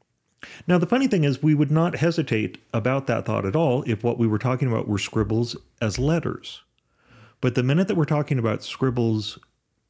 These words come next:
as an image, we get all, "Yikes." And I think that that really, truly is because of this incredible fear that we have of being idolaters.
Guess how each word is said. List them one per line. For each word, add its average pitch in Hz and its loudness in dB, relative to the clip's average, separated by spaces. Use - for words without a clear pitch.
as 107 0
an 98 0
image, - 0
we 117 4
get 104 2
all, 95 0
"Yikes." - -2
And 120 2
I 113 4
think 127 -2
that 110 -4
that 107 0
really, 101 0
truly 98 -2
is 87 -2
because 92 -4
of 92 -4
this 101 -8
incredible 117 -2
fear 95 -2
that 98 -4
we 98 -6
have 87 -8
of 90 -4
being 90 -2
idolaters. 104 -4